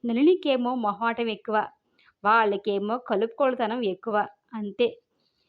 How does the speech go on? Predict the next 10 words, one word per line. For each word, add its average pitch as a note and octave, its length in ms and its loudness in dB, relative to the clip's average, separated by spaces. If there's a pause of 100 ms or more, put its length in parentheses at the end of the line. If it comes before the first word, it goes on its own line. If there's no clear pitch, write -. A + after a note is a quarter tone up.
(380)
రెండు B3+ 140 4
నెలల్లో D4 440 4
నళిని C#4+ 360 2
ఇంట్లోకే C4+ 440 2
కాదు, G3+ 380 -2 (480)
కిచెన్లోకి D#4+ 600 4
వచ్చేంత C4+ 500 0
చనువు C#4 200 0
వచ్చేసింది C4+ 500 2
సుజాతకి. A3 580 -4